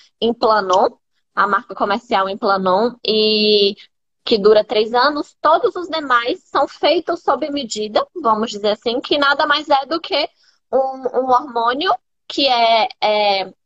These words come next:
manipulado e colocado em determinada quantidade e, em um tubinho de silicone, e ele colocado sobre a pele da mulher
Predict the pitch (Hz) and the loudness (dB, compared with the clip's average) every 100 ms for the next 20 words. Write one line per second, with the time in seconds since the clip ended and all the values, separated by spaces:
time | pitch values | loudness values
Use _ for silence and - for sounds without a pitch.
0 | - 233 269 339 330 381 294 226 226 240 | -8 0 0 0 -4 0 2 2 2 0
1 | 370 - - 294 262 - 247 269 254 320 | -4 -4 -2 2 0 0 -4 -4 -10 -8
2 | 320 262 254 254 302 285 - 247 240 240 | -8 -2 -2 -2 -4 -6 -6 0 2 2
3 | 247 359 403 - 294 277 - 262 262 254 | 0 -6 -6 -8 -6 -6 -8 -10 -8 -8
4 | 247 254 - 240 226 247 254 - 254 269 | -8 -8 -6 -2 0 0 -2 -6 -10 -6
5 | - 262 311 330 311 262 254 294 226 - | -2 0 0 0 -2 -2 -2 0 2 0
6 | 240 220 247 254 226 233 - 220 233 214 | -2 -4 -6 -8 -4 -4 -2 -2 -2 -2
7 | 220 240 190 | 0 2 2